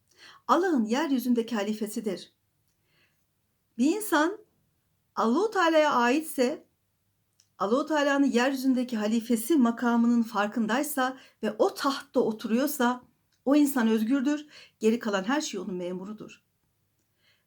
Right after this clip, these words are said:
O insan özgürdür. Ancak Allah'a olan kulluktan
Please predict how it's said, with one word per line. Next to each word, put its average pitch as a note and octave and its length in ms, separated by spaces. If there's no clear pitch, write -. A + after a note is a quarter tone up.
O G#4+ 120
insan D4 300
özgürdür. F3 480
Ancak D4 480
Allah'a A3+ 340
olan C4+ 360
kulluktan A#3 720